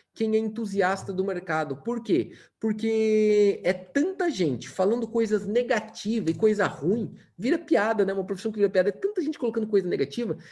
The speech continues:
que talvez seja legal a gente começar a plantar sementinhas de coisa positiva, mostrar re-, pessoas que tiveram resultado e que conseguiram resultados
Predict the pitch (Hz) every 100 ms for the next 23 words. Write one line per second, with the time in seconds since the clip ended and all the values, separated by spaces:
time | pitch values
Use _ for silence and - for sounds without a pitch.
0 | _ - 240 240 240 233 233 214 190 175
1 | 214 190 185 196 202 190 208 208 190 190
2 | 202 208 175 165 202 185 180 196 190 202
3 | 196 196 196 175 147 170 175 202 190 156
4 | - _ 156 196 196 - 175 156 202 180
5 | 156 139 - 180 156 - - _ 170 165
6 | - 196 180 185 196 165 196 196